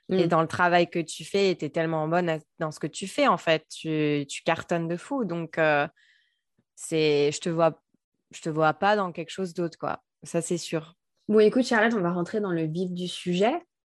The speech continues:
Speaker 2: Euh, quand est-ce que tu es partie en tant que fille au pair et, euh, en combien de temps est-ce que t'as trouvé ta famille, euh, ton inscription, et puis qui était ta famille finalement ?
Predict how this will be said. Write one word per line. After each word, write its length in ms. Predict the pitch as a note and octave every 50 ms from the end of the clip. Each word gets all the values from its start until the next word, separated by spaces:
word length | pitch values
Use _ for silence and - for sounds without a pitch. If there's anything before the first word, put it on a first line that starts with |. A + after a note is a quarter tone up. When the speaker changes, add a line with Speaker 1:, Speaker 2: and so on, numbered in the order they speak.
| _ _ - -
Speaker 2:
Euh, 640 | F3 F3 F3 E3+ E3 D#3+ D#3+ D#3+ D#3+ D#3+ D#3+ D#3+ D#3+
quand 280 | D#3+ - F#3+ G3+ G3 A#3+
est-ce 200 | B3 A#3+ A#3+ -
que 80 | -
tu 240 | F3+ - - - F3
es 80 | E3 D#3+
partie 560 | - E3+ F3 - - - - A3 A3 A3+ G3+
en 100 | F3+ E3+
tant 160 | E3+ E3+ E3+
que 140 | - - E3
fille 260 | - - - F#3+ F#3+
au 80 | F#3 F3
pair 400 | - A3+ A#3 C#4+ E4+ D#4+ B3 G3
et, 180 | - - - - - _ -
euh, 360 | D#3+ D#3+ D#3 D3+ D3+ C#3+ C#3+ - - - - - - - -
en 80 | D#3
combien 320 | D#3+ - F3+ F3+ F3+ F3 E3+
de 40 |
temps 120 | D#3+ F#3 G#3+
est-ce 80 | G3
que 80 | - E3+
t'as 100 | D#3+ D#3
trouvé 240 | D3+ - - E3+ E3+
ta 160 | E3+ D#3 D#3
famille, 720 | - - D#3+ D#3+ E3 F3 G#3 A#3 C4+ C#4+ C#4+ C4 G3+ D3+
euh, 160 | D3 D#3 - - _
ton 160 | - - E3
inscription, 1080 | D#3+ D#3+ D#3+ - - - - D#3+ - - - - F#3 F#3+ G3+ G3+ G#3+ A3 A3+ A3+ A3+ A3+
et 140 | A3 C#3+ D#3+
puis 280 | D#3 - - F#3+ F#3 _ _
qui 180 | - - G3+ G3
était 160 | F#3 - G#3
ta 160 | G3 F3+ F3+
famille 300 | - D#3 D#3+ F#3 A3 A3+
finalement ? 380 | - F3 D#3+ D3+ - F3 F3+